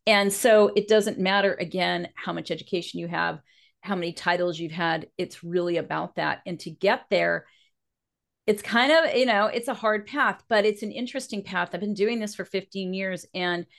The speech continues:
not that this is, um, a great example, but it's one that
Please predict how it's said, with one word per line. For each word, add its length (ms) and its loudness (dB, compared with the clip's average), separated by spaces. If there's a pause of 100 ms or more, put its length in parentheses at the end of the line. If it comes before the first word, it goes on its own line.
(220)
not 240 2
that 180 -2
this 420 0
is, 500 0 (200)
um, 640 -4 (380)
a 60 -2
great 200 2
example, 380 0
but 100 2
it's 180 -6
one 440 -2
that 320 0